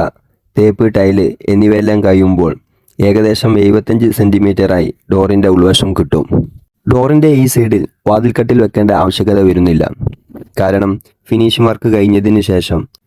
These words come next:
ഫാബ്രിക്കേഷൻ്റെ ഡോർ തന്നെയാണ് ഇവിടെ വെക്കാനുള്ളത്.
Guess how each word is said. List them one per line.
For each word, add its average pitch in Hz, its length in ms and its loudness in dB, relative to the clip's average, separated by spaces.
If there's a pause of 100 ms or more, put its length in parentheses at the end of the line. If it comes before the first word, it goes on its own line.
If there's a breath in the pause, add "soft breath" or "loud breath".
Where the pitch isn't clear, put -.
(160)
ഫാബ്രിക്കേഷൻ്റെ 127 840 0
ഡോർ 98 280 0
തന്നെയാണ് 92 420 0 (360)
ഇവിടെ 95 260 0
വെക്കാനുള്ളത്. 85 520 0